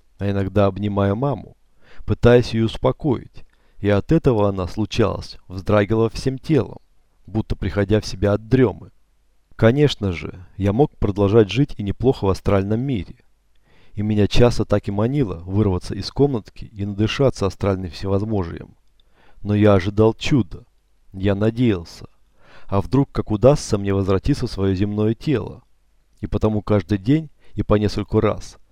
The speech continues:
я пытался это сделать. Иногда приходили врачи,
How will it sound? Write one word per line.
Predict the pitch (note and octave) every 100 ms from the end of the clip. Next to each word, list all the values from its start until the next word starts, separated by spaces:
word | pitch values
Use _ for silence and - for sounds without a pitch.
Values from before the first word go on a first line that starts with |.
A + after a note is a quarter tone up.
| _ -
я | F#2+ F#2+
пытался | G2+ G#2+ G2 - G2+
это | - A2+
сделать. | A2+ B2+ A#2+ - - - - - _ _ _ _ _ _ _ - -
Иногда | G2+ G2+ G2 F#2+ C#3
приходили | - D3 A#2 G#2 G#2
врачи, | G#2 B2+ - - G#2+ G2